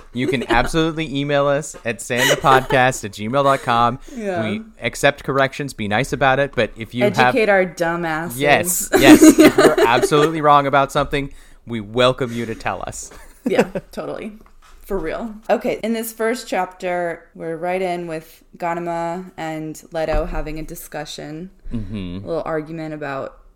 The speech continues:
Speaker 1: Whether or
Speaker 2: what's
Speaker 1: not they
Speaker 2: gonna
Speaker 1: should do
Speaker 2: happen.
Speaker 1: this. Yeah.
Speaker 2: <laughs> Yeah, do this.
Speaker 1: Yeah. Always good
Speaker 2: And
Speaker 1: to
Speaker 2: we
Speaker 1: start a chapter with, "Are you sure we should do this? This is dangerous."
Speaker 2: <laughs> Yeah, that's just, like,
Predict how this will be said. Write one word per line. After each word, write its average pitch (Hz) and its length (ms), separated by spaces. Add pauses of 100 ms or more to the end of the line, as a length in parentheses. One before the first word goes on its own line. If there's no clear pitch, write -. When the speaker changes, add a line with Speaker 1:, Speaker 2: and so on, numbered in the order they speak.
(280)
Speaker 1:
Whether 107 200
or 104 40
Speaker 2:
what's - 20
Speaker 1:
not 101 140
they 107 80
Speaker 2:
gonna 82 100
Speaker 1:
should 143 200
do 110 140
Speaker 2:
happen. 95 80
Speaker 1:
this. - 480
Yeah. 92 440
Speaker 2:
<laughs> - 60
Yeah, 214 240
do 190 320
this. 156 480 (120)
Speaker 1:
Yeah. 98 340 (260)
Always 135 260
good 143 140
Speaker 2:
And 123 80
Speaker 1:
to 117 60
Speaker 2:
we 156 40
Speaker 1:
start 117 380
a 120 100
chapter 113 380
with, 101 400
"Are 143 100
you 123 140
sure 127 200
we 113 140
should 107 160
do 104 160
this? 95 220
This 113 200
is 104 140
dangerous." - 800
Speaker 2:
<laughs> - 60 (1700)
Yeah, 185 220
that's 180 240
just, 254 200
like, 190 380